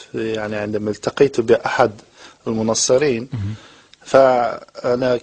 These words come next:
Speaker 1: كنت يعني ذو حجة ود-، ودليل يعني، فعرض علي يعني أن أتنصر، ولم يكن يعرف أنني عشت التجربة، ولكن دعاني إلى النصرانية، فدخلنا في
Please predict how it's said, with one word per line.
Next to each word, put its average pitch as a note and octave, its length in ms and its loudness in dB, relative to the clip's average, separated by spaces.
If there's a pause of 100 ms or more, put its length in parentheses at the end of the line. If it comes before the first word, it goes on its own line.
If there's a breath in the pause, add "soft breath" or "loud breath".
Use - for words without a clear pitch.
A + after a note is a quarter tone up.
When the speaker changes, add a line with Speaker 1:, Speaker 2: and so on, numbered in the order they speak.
(120)
Speaker 1:
كنت C3+ 220 -2
يعني A2 720 -2 (540)
ذو A2 580 0
حجة A2 500 2
ود-، G2+ 380 -4
ودليل A2+ 680 2
يعني، A2 400 -2 (360 soft breath)
فعرض D3 880 4
علي B2 380 0 (440)
يعني G#2+ 240 -6
أن A2+ 260 -4
أتنصر، C#3 600 2
ولم D3 360 -2
يكن C#3+ 240 -4
يعرف A2 400 -4 (120)
أنني A#2+ 300 0
عشت B2 260 -2
التجربة، G#2+ 640 -2 (540 soft breath)
ولكن B2+ 800 2
دعاني B2+ 460 4
إلى A2 100 -2
النصرانية، G#2 800 -4 (680 soft breath)
فدخلنا E3 720 4
في B2+ 360 -4